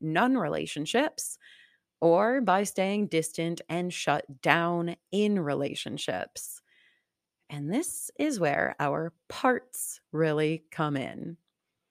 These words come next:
Now, go back to that internal family system conversation we've been having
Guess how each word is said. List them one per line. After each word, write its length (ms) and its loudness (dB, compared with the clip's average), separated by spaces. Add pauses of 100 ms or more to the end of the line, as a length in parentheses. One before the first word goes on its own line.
(440)
Now, 380 0 (460)
go 120 8
back 260 4
to 140 4
that 280 4
internal 600 2
family 580 0
system 520 -2
conversation 800 0
we've 220 0
been 100 -2
having 640 0